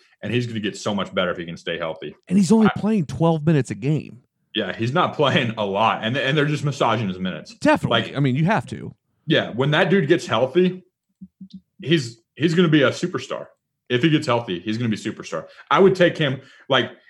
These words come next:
Speaker 1: injury versus injury. Like, right now, if you gave me the choice between him and Zion, I'm taking him.
Speaker 2: Um,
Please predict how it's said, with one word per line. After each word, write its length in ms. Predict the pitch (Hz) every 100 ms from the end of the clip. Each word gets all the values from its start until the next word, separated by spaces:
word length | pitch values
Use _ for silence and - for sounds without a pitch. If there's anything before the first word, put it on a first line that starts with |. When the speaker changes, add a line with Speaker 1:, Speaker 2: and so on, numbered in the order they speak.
| _
Speaker 1:
injury 580 | 147 170 156 175 165 123
versus 240 | 127 139 135
injury. 440 | 127 117 113 113 _ _ _ _ _ _ -
Like, 240 | 123 -
right 200 | 139 143
now, 160 | 139 143
if 60 |
you 60 | 123
gave 140 | 131 123
me 80 |
the 40 | 110
choice 220 | - 123
between 260 | 117 127 104
him 160 | 120
and 120 | 110 95
Zion, 300 | 104 107 104
I'm 100 | 98
taking 200 | 92 85
him. 200 | 85 76 _ _ _ _ _ - - - - - _ _ _ _ _ _ - -
Speaker 2:
Um, 640 | 131 139 139 143 139 139